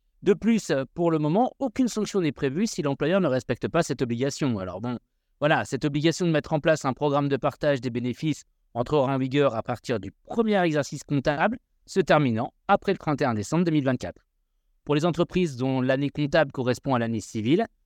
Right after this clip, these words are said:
cela commencera le premier janvier deux mille vingt-cinq et les bénéfices des exercices deux mille vingt-deux, deux mille vingt-trois et deux mille vingt-quatre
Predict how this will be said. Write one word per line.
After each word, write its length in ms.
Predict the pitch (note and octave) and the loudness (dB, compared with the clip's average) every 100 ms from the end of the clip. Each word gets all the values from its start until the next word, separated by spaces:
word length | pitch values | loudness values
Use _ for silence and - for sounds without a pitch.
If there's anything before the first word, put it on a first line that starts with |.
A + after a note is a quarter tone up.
| _ | _
cela 280 | - C3+ B2+ | -2 2 2
commencera 480 | C#3 A#2+ - D#3 F#3 | 2 0 0 2 2
le 40 | |
premier 280 | - D#3+ D#3 | 0 0 2
janvier 260 | C3+ C3 | 2 -2
deux 80 | B2+ | 0
mille 180 | A#2+ A2 | 0 2
vingt-cinq 460 | G#2 F#2+ A#2+ F3 - _ _ _ | 0 -2 0 0 0 _ _ _
et 80 | A#2 | -4
les 100 | A#2 | -2
bénéfices 480 | B2 F#3 F3 E3 D3+ | 2 4 2 2 0
des 180 | B2 A2+ | 0 0
exercices 600 | A2 A2+ - A2+ - - F#2+ | 0 -2 -2 -4 -4 -16 -6
deux 160 | G2+ | 0
mille 160 | A2+ A2 | 0 2
vingt-deux, 360 | B2+ C3 C3+ | 2 2 2
deux 120 | A#2+ A2+ | 0 0
mille 160 | A2+ | 0
vingt-trois 460 | A2 A2 - G#2 G2+ - | 0 -2 -2 -2 -2 0
et 140 | A3+ | 2
deux 80 | F3+ | 4
mille 180 | C#3+ G#2+ | 2 0
vingt-quatre 480 | G2 F2+ G#2 C#3 | -4 -4 -4 -4